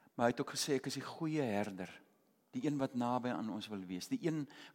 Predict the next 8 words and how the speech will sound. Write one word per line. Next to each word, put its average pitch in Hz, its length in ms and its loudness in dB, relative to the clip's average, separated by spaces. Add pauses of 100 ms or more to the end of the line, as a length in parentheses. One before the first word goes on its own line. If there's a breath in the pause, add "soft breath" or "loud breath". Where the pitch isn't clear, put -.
wat 131 160 -4
se - 80 -4
stem 160 440 2
ons, 120 320 -2 (500 soft breath)
eh, 113 240 -8 (120)
moet 120 220 -8
leer 113 320 -2
ken, 95 260 -6